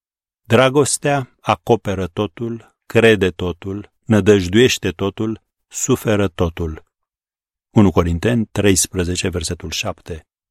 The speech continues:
Nu ridica ziduri.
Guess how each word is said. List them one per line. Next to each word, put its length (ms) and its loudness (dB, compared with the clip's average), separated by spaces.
Nu 440 4
ridica 560 2
ziduri. 580 -6